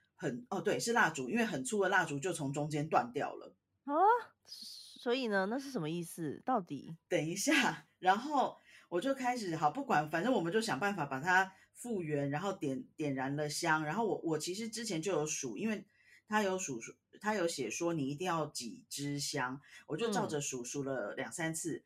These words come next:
Speaker 1: 然后照着那个每一个炉，就是很虔诚地去插，然后到最后就少了一支香，然后那个考试我没有考上。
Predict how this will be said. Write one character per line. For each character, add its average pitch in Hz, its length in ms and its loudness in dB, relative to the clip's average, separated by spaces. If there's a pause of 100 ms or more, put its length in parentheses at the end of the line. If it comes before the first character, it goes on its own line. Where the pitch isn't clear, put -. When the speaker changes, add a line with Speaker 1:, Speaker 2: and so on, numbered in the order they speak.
(160)
Speaker 1:
然 160 120 -2
后 214 140 2
照 240 160 0
着 165 160 -2
那 190 100 -4
个 175 180 0
每 139 160 -2
一 160 120 -6
个 170 120 0
炉， 139 140 -2
就 175 120 -8
是 196 100 -6
很 135 200 -6
虔 127 220 -4
诚 139 200 -6
地 135 100 -2
去 143 180 -6
插， 135 520 -4
然 165 120 -2
后 202 60 -4
到 240 100 -4
最 226 220 0
后 202 160 -4
就 180 140 -4
少 123 240 -4
了 110 100 -8
一 135 140 -6
支 127 180 -10
香， 120 340 -6 (300)
然 165 140 2
后 262 80 6
那 262 120 4
个 226 140 2
考 151 240 -2
试 170 400 -2 (280)
我 135 140 -4
没 151 120 0
有 147 120 0
考 135 240 -8
上。 - 320 -8